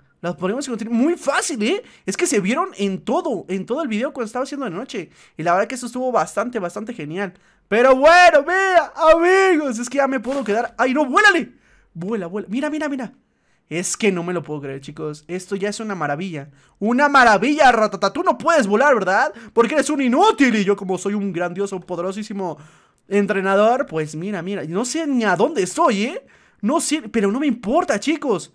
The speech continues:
No me puedo perder. No me puedo, espero que no, ¿verdad?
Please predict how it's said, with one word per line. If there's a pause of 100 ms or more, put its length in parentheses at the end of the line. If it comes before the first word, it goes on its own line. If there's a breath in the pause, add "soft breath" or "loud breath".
(300 soft breath)
No
me
puedo
perder. (760)
No
me
puedo,
espero
que
no,
¿verdad?